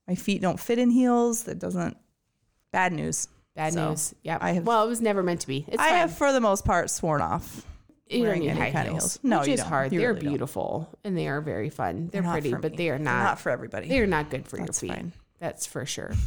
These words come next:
Speaker 1: <laughs>
Speaker 2: Not
Speaker 1: No.
Speaker 2: good for your feet.
Speaker 1: Mm-mm.
Speaker 2: So, you know, stick, give it a try. I'm excited to hear.
Speaker 1: Yeah.
Speaker 2: So we'll have to, like, talk about this again after
Speaker 1: Yeah.
Speaker 2: you get your shoes and you start kinda working into 'em and running to see
Speaker 1: Mm-hmm.
Speaker 2: how it goes, because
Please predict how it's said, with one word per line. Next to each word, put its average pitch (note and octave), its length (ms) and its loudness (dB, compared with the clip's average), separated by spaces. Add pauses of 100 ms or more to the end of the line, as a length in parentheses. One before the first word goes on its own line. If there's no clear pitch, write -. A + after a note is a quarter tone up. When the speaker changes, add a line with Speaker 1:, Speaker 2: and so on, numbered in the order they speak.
(120)
Speaker 1:
<laughs> - 280 -20
Speaker 2:
Not E3 400 -2
Speaker 1:
No. - 60 -6
Speaker 2:
good D3 300 -4
for - 80 -8
your A#2+ 180 -6
feet. - 300 -12
Speaker 1:
Mm-mm. D3 360 0 (480)
Speaker 2:
So, D#3+ 360 0 (560)
you A#3 80 0
know, F3+ 280 2 (160)
stick, - 300 -2 (320)
give B3 120 2
it D4+ 60 4
a C#4 40 4
try. E3+ 300 2
I'm G#3+ 120 0
excited G#3+ 400 2
to F#3 60 0
hear. E3+ 260 2
Speaker 1:
Yeah. G3+ 180 4
Speaker 2:
So F3 60 0
we'll A#3+ 120 4
have A#3 200 2
to, G3+ 100 -2
like, E3 420 0
talk G3 240 0
about F3 220 0
this E3 180 -2
again E3 300 0
after D3+ 160 4
Speaker 1:
Yeah. C#3+ 140 4
Speaker 2:
you D#3+ 60 0
get F3 180 -2
your D3 220 0
shoes F#3 640 2
and E3 140 0
you E3 60 0
start F3+ 420 0
kinda F3 200 -4
working E3 300 -4
into D#3+ 300 -2
'em E3 100 -2
and D#3 120 -2
running D#3 380 -2
to D#3+ 80 0
see D3+ 220 2
Speaker 1:
Mm-hmm. E3+ 80 0
Speaker 2:
how D#3+ 160 4
it - 100 -4
goes, C#3+ 380 0
because B2 720 -6